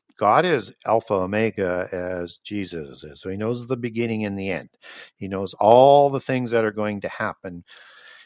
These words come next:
And so he, but he's greater than, uh, time, and he's greater than the free choice that he provides both angels and to humans. So, and so in that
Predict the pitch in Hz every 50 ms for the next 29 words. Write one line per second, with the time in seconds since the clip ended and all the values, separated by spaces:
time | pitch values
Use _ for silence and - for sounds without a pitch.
0 | _ _ - 113 107 107 107 107 107 - - - 123 113 110 107 107 110 107 107
1 | 104 - - - - _ _ _ - 123 131 135 131 - - 127 135 165 160 -
2 | - 151 185 233 247 226 165 123 98 - _ _ - 185 135 113 113 127 120 117
3 | 113 113 110 107 101 92 - _ _ - - _ _ _ _ - - 104 101 104
4 | 98 - - 127 123 117 113 107 110 107 113 113 104 - - 113 127 160 180 180
5 | 165 143 143 135 131 120 - - - 139 127 120 - - - 143 160 170 175 156
6 | - - 123 113 110 107 110 117 110 107 _ - 117 107 104 110 113 117 117 117
7 | 110 104 98 - 113 110 107 104 - - - 110 110 120 139 143 147 151 147 143
8 | 143 143 127 131 - _ 110 110 110 104 113 104 - 131 135 113 82 - - _
9 | - - 110 101 110 131 _ _ _ _ - - - - - - _ _ _ -
10 | - 110 113 113 113 117 113 110 113 107 - - - 117 113 113 113 110 110 104
11 | 104 101 _ _ _ _ _ _ _ _ _ _ _ _ _ - 139 131 139 147
12 | 143 135 135